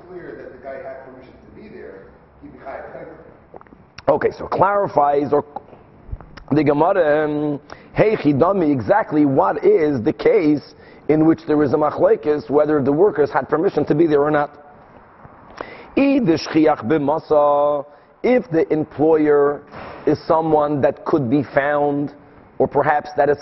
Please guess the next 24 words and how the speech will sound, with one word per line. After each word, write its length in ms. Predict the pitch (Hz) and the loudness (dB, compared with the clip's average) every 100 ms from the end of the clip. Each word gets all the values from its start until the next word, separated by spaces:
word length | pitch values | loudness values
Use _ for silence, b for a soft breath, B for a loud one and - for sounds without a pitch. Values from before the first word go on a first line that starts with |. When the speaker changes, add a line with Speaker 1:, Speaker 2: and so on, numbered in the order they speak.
| - | -4
Speaker 2:
commonly 640 | - 147 160 151 147 143 - | -2 0 0 0 2 0 0
found 360 | 143 147 143 | -2 0 -2
in 160 | 135 143 | 0 0
the 100 | 139 | 0
city, 520 | - 151 147 147 147 - B B - | 0 0 2 2 0 -6 B B -6
he 180 | 165 165 | 0 2
leaves 500 | 185 226 226 202 151 | 4 2 2 0 -2
his 160 | 135 123 | -6 -6
property 580 | - 147 151 151 151 | -2 0 2 0 2
regularly, 1040 | 143 131 156 147 147 143 143 147 147 143 147 - B B - | 2 2 2 2 2 2 2 2 0 0 -4 -12 B B 0
the 100 | 170 | 2
workers 600 | 190 233 226 160 151 117 | 4 2 2 0 0 0
would 340 | - 143 156 | -2 0 2
have 320 | 147 143 147 113 | 2 -2 -2 -2
been 180 | 151 | -2
able 420 | 151 151 151 143 143 | 2 2 4 2 0
to 120 | 147 | -2
find 440 | - 139 147 151 | -2 -2 0 0
him 340 | 147 143 147 147 - - - - | 0 0 -4 -8 -16 -20 -20 -6
and 160 | - 143 | -2 0
to 80 | 147 | 0
claim 320 | - 156 156 | 2 0 2
their 140 | 143 | 2
wages 420 | 147 151 120 151 | 2 2 0 -6